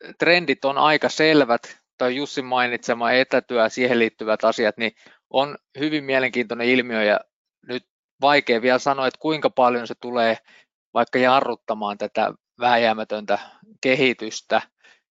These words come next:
Silloin tosi, voi olla tosiaan muitakin positiivisia vaikutuksia. Et meillähän Suomessa on ollut aika heikko tää työmarkkinoiden kohtaanto. Et meillä on paljon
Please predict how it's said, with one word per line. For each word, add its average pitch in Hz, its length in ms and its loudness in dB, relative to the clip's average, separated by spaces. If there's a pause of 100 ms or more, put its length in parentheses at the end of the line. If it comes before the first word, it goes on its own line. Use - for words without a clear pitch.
(240)
Silloin 135 360 -2
tosi, 156 320 -4 (100)
voi 151 140 2
olla 151 100 0
tosiaan 156 380 -2 (160)
muitakin 160 560 -2
positiivisia 123 720 0
vaikutuksia. 117 500 0
Et - 80 -4
meillähän 127 340 -2
Suomessa 135 460 -2
on 127 60 0
ollut 123 160 -4 (460)
aika 127 240 0
heikko 135 400 0
tää 113 180 0
työmarkkinoiden 120 920 -4
kohtaanto. 104 800 -4
Et 113 160 -6
meillä 120 220 -2
on 104 100 -8
paljon 131 440 2